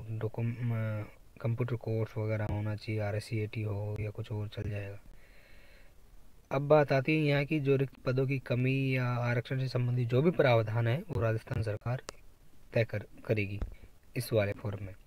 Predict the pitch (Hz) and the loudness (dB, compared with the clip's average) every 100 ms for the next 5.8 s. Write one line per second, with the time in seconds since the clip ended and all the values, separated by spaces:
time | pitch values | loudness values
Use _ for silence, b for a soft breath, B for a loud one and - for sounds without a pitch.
0 | - - B B B B B B B - | -20 -18 B B B B B B B -20
1 | - - - - - - - - - _ | -20 -20 -20 -20 -20 -20 -20 -20 -20 _
2 | 117 113 113 117 120 127 117 120 117 110 | 2 4 4 2 4 4 4 2 0 -2
3 | 123 113 113 - 107 120 113 110 110 107 | -4 -2 -2 -4 -2 2 4 4 2 0
4 | 110 - - - 113 107 107 117 110 - | -2 -4 -10 -4 -2 0 0 0 -2 0
5 | 113 107 107 104 98 110 135 | 0 0 -2 -2 -2 -2 -2